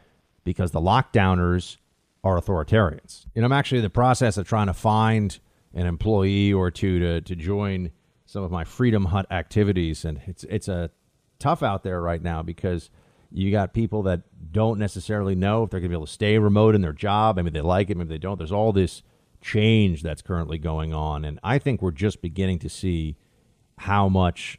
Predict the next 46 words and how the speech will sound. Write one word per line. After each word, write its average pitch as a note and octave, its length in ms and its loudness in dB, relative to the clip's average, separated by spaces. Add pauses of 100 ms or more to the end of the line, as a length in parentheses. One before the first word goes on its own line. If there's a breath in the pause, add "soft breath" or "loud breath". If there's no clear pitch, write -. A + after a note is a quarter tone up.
uh, D#2+ 300 -6
our E2 420 0 (240)
work-life F#2 720 0
balance F2+ 600 -2 (380)
has, D#2+ 540 -4
has E2 240 -4
really E2+ 240 -4
shifted G2 560 -2
as D#2 180 -4
a D#2+ 40 -10
result E2+ 500 -2
of, D#2 260 -8
of D#2 200 -6
these E2 160 -6
pandemic D#2 460 -6
policies. D#2 560 -6
But - 180 -6
it's, - 160 -8 (260 soft breath)
it's A#2+ 140 -2
getting D#3 160 4
more A2+ 120 2
complicated G2 520 0
all E2+ 100 0
the E2 80 -6
time. D#2+ 320 -2 (320 soft breath)
And F2 260 0
that A2 220 0
just - 280 -8
reminds G2 440 0
me E2 180 -2
that D#2+ 200 -4
when G2+ 200 2
you're G2 100 4
running C3 260 4
a F2 40 2
business, E2 720 2 (400)
H C3+ 300 4
R C3 200 2
issues G#2+ 580 0
can G#2+ 540 2
kill A#2+ 280 0
you, E2 180 -2
right? F2+ 200 -2
You've G2 160 0
got F#2 180 0
those F2 240 -4